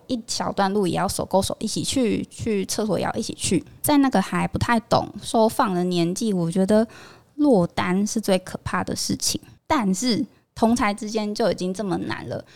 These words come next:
对现在的孩子来说更难的是什么？就是我们还有手机跟网络这件事情。我觉得现在应该更严重一点，就是我高中的时候已经有无名小站，已经有网志了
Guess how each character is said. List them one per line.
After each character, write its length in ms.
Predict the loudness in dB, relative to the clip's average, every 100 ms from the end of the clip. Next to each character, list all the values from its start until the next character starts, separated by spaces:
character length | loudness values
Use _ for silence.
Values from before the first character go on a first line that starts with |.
| -20 -16 0
对 120 | 2
现 220 | 4 0
在 100 | -2 -2
的 80 |
孩 200 | -2 -2
子 120 | -2 -4
来 180 | -6
说 140 | -4 -4 0
更 200 | 0 0
难 160 | -4
的 80 | -6
是 160 | -6 -6
什 140 | -6
么？ 140 | -8 -12 -18 _ -8
就 100 | -4
是 160 | 0
我 140 | 0 -2
们 100 | -4
还 220 | -4 -2
有 120 | -2
手 280 | -4 -6 -8
机 260 | -6 -2
跟 180 | 0 0
网 140 | -2 -6
络 180 | -6 -6
这 140 | -4 -6
件 240 | -6 -8
事 160 | -8 -6
情。 240 | -6 -8 -12 _
我 120 | -4 4
觉 100 | 6
得 100 | 6
现 160 | 4
在 120 | 4
应 80 | 2
该 100 | 0
更 160 | 0 0
严 200 | 0 -2
重 260 | -2 -2 -4
一 40 |
点， 180 | -4 -8 -6
就 120 | -6
是 340 | -2 0 0 -2 -8 -20 -20 _
我 320 | 2 2 2 -2
高 300 | -2 2 2
中 220 | 0 0 0
的 140 | 0
时 160 | 0 -4
候 480 | 0 2 2 0 -6 -16 _ -6
已 100 | 0
经 220 | 2 6
有 360 | 6 6 4 2
无 160 | 0
名 220 | 2 2 2
小 200 | 2 0
站， 280 | 4 2 2 -8 -14 -8
已 80 | -2
经 160 | 4
有 120 | 6 6
网 240 | 4 -2
志 200 | -6 -4 -2
了 180 | -4